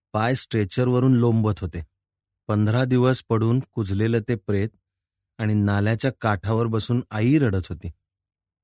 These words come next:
मुलीच्या अशा जगावेगळ्या अंत्यविधीला आई उपस्थित.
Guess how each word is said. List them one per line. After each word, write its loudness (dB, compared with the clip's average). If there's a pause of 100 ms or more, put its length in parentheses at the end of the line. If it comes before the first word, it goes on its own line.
(220)
मुलीच्या 0
अशा -4 (100)
जगावेगळ्या 0
अंत्यविधीला -2
आई -2
उपस्थित. -8